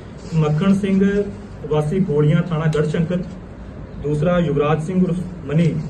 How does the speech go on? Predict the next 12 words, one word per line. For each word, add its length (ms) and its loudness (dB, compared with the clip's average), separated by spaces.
ਇਹ 160 4
ਹੈਗਾ 340 2
ਵਾਸੀ 280 -4
ਨੈਣਵਾ 380 2
ਥਾਣਾ 240 0
ਗੜ੍ਹਸ਼ੰਕਰ, 520 0
ਤੇ 60 -4
ਤੀਸਰਾ 420 -2
ਜਸਮੀਤ 440 0
ਸਿੰਘ 120 -4
ਉਰਫ 140 2
ਜੱਸੀ। 320 -6